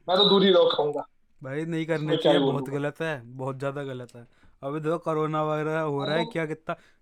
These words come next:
Speaker 2: लंग्स को वैसी दिक्कत हो रही है, तुम और क्या क्या करने बैठोगे? Oh my God।
Speaker 1: तेरे लंग्स में क्या हो गया?
Speaker 2: अरे, मतलब,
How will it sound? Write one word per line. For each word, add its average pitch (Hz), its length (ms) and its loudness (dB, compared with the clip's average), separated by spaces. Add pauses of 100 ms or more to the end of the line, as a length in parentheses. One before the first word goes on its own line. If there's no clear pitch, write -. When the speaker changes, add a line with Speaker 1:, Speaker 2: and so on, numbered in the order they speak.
Speaker 2:
लंग्स 165 260 -2
को 190 160 -4
वैसी 170 300 0
दिक्कत 165 380 -6
हो 160 100 -2
रही 170 80 -2
है, 185 60 -2
तुम 185 220 -4
और 160 140 -2
क्या 147 180 -8
क्या 147 140 -14
करने 147 300 -10
बैठोगे? 139 440 -12 (1900)
Oh 123 80 -18
my 127 120 -16
God। - 320 -20
Speaker 1:
तेरे 180 300 4
लंग्स 180 200 8
में 175 140 4
क्या 170 100 6
हो 156 120 6
गया? 196 280 6 (580)
Speaker 2:
अरे, 190 140 0
मतलब, 262 280 2